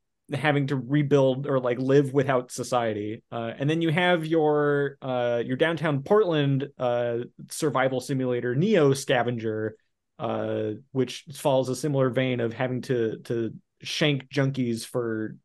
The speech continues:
for bottles of, of water to survive. So, um, give those a look. See if those tickle your fancy. And if you're like, "You know what? I need more complexity," Cataclysm might be,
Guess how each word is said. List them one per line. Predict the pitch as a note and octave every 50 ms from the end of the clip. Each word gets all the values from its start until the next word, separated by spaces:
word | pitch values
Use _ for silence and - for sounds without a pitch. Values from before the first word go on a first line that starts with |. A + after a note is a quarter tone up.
| _
for | - - A#2 A2
bottles | A2 A2+ B2 B2 B2 A2+ A2+ A2 A2
of, | A2+ A2 G#2+ A2 - - _
of | - A#2 -
water | A#2+ A#2 A2+ A2+ A2 A2 G#2+
to | G2 - A2+
survive. | - - - C3+ - - - - D2+ -
So, | - C3+ C#3+ D3 C#3+ - - - - - - - _ _ _ _ _ _
um, | - A#2 A#2 A2+ A2 A2 G#2+ G#2+ G#2+ G#2+ G2+ _ _ _ _ _ _ _ _ _ _ _ _ _ _ _ _ _
give | - C#4 B3+
those | C#4 B3+ A3+ F#3+
a |
look. | D3+ C3 A#2+ A#2 A2+ - - - - _ _ _
See | - - B3+ B3+
if | A#3+ F#3
those | A3+ A3 G#3 G#3+
tickle | G#3 G3 - E3+
your | D#3 C#3+ C3+
fancy. | C#3 C#3+ C3 A#2+ A2+ B2 A2+
And | A2+ B2
if | C3 -
you're | E3 D#3+
like, | D#3 E3
"You | G3 B3+
know | C#4+ C4 B3+
what? | B3 A#3 A3 - -
I | G3 G#3+
need | G3 F#3+ G3 G#3+ A3+ A3+ A3 A3 F3 D#3+
more | D3+ D3+ D3+ E3 E3 E3+ E3+ D#3+
complexity," | C#3+ - E3 C#3+ C#3 - D3 D3 - - E3+ F3 F3+ F#3 F#3 F#3 F#3 _ _ _ _ _ _ _ _ _ _ _
Cataclysm | - C#3 C3+ C#3 C3+ D3+ C#3+ B2 C#3 C3
might | B2+ A#2+ A#2+ A#2
be, | A#2 A2+ A2 A2 A2 A2